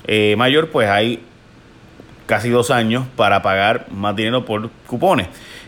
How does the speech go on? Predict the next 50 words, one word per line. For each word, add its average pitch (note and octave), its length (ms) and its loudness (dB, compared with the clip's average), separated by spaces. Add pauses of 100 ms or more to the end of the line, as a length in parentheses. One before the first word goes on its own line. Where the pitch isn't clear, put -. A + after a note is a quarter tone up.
Y G2+ 100 0
así, G#2 220 0
pues, A#2+ 160 2
a-, A2 140 4
el-, G#2 340 -2
ayudar A2 260 2
a D#3 40 2
lo C3 100 2
que A2 80 -2
la G2+ 60 -2
economía G2 260 -4
establece B2+ 640 -2
a A2 100 0
personas G#2 400 -4 (200)
más, G2+ 200 -4
menos, G#2 260 -4
más G#2 300 -2
vulnerables, A#2 400 0
¿no? A2 140 -2 (460)
Eh, G2+ 340 2
pero D3 160 2
¿qué C3+ 80 4
pasa? B2 260 2
Que G#2 80 -2
en G#2 80 0
el G2+ 80 -4
Congreso D3+ 360 0
hay D3+ 60 0
un D3+ 140 -4
tranque C3 380 -2
porque A#2 240 -4
los G#2 100 -2
demócratas A2 420 -2
quieren A#2 220 -2
aprobar C3 520 2 (260)
los G#2+ 160 -4
chavos G#2+ 240 2
de B2+ 80 0
los B2+ 80 0
cupones D3 440 -2
y C#3+ 140 0
además B2 400 2
unos C3 160 -2
chavitos A#2+ 380 -2
adicionales B2+ 460 -2
para B2+ 180 0
otras C#3 180 -4
cosas, C3 260 -4
mientras C#3 480 -2
que C3+ 300 -4